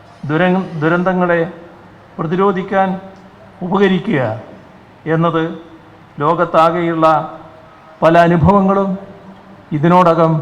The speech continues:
വ്യക്തമാക്കിയിട്ടുണ്ട്. നമ്മുടെ രാജ്യത്തും ആ നിലയിലേക്ക് ഉയരാൻ വേണ്ട ഇടപെടലുകൾ നടത്തേണ്ടതുണ്ട്. രാജ്യത്തിൻ്റെ ഉയർച്ച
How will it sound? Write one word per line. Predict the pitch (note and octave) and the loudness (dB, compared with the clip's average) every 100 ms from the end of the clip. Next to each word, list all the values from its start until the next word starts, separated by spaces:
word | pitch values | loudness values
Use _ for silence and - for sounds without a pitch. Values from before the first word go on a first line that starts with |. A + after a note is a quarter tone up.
| - - - - - - - D3+ | -6 -18 -20 -20 -20 -20 -8 -6
വ്യക്തമാക്കിയിട്ടുണ്ട്. | D3 E3+ D#3 D3 C#3+ C3+ B2+ G#2+ B2 - - - - - - - - - | -4 0 2 0 -4 -10 -10 -12 -14 -20 -20 -20 -20 -20 -20 -20 -16 -4
നമ്മുടെ | C#3+ E3+ F3 | -2 0 2
രാജ്യത്തും | F3 D#3+ E3+ E3 D#3+ D3 - - - - - - C3+ | 0 0 -4 -4 -6 -8 -14 -20 -20 -20 -20 -4 0
ആ | F#3 G3 | 2 0
നിലയിലേക്ക് | F#3 F#3 F#3+ F3+ F3+ F3 F3 - - - - - - D3 | -2 -2 -4 -6 -6 -8 -10 -16 -20 -20 -20 -20 -6 0
ഉയരാൻ | E3 F#3 F#3 F3+ | 2 4 4 4
വേണ്ട | F3 E3 E3+ E3 - - - - - - - C#3 | 2 4 2 2 -4 -16 -20 -20 -20 -20 -12 -4
ഇടപെടലുകൾ | D3 F#3+ G3 G3 F#3+ G3 G3+ F3+ - - - - - - E3 | 2 4 4 2 2 0 -2 -8 -16 -20 -20 -20 -20 -4 0
നടത്തേണ്ടതുണ്ട്. | E3 D#3+ D3+ C#3 B2+ A2 A2 - - - - - - - - - - D3 | 2 0 -2 -2 -4 -6 -8 -14 -20 -20 -20 -20 -20 -20 -20 -20 -8 0
രാജ്യത്തിൻ്റെ | D#3 E3 G3+ G#3 G#3 G3+ G3 - - - - - - - - D3 | 2 2 -2 0 0 0 -2 -8 -16 -20 -20 -20 -20 -20 -8 0
ഉയർച്ച | F3+ - | 0 0